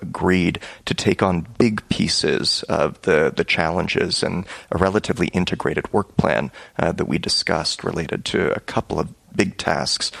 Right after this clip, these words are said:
uh, when it comes to governance and when it comes to the use of blockchain, uh, to improve trust and, and efficiency.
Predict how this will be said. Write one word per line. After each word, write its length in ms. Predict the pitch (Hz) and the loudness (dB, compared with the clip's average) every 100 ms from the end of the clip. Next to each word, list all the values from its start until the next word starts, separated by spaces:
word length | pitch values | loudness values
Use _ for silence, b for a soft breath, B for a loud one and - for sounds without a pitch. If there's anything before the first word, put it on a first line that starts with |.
| B B - | B B -4
uh, 180 | 73 | -2
when 240 | 67 80 76 | 0 2 0
it 100 | - | 0
comes 280 | - 73 - | -4 -4 -2
to 80 | |
governance 640 | 85 92 92 90 82 85 - | 0 2 2 2 0 0 -2
and 320 | - - - | -2 -4 -6
when 120 | - | -4
it 80 | - | -6
comes 240 | - 82 - | -4 -4 -4
to 100 | - | -8
the 100 | - | -8
use 280 | - 60 - | -6 -4 -4
of 80 | - | -2
blockchain, 640 | - 60 - - 76 60 B B B | -2 -2 0 -2 0 -4 B B B
uh, 160 | - 80 | -4 -2
to 160 | - 85 | -2 -2
improve 420 | 80 - 90 - | -2 -2 -2 -2
trust 460 | - - - - - | -2 0 0 -2 -4
and, 260 | 85 85 - | -6 -6 -6
and 100 | 104 | -6
efficiency. 640 | - - - - - - | -4 -2 -2 -2 -2 -4